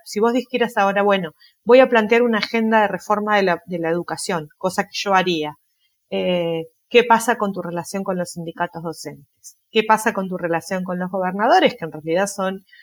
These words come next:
los efectores del servicio educativo en la Argentina? Etcétera, etcétera, etcétera, ¿no? Necesitarías una autoridad presidencial muy, muy fuerte,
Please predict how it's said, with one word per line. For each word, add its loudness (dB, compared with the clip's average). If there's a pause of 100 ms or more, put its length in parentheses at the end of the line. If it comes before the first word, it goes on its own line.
(140)
los -8
efectores 0 (220)
del 0
servicio -2
educativo -2
en -4
la -2
Argentina? -10 (160)
Etcétera, 0
etcétera, -6
etcétera, -10 (340)
¿no? 0 (220)
Necesitarías 0
una -2
autoridad 0
presidencial -2 (120)
muy, 2
muy -2
fuerte, 0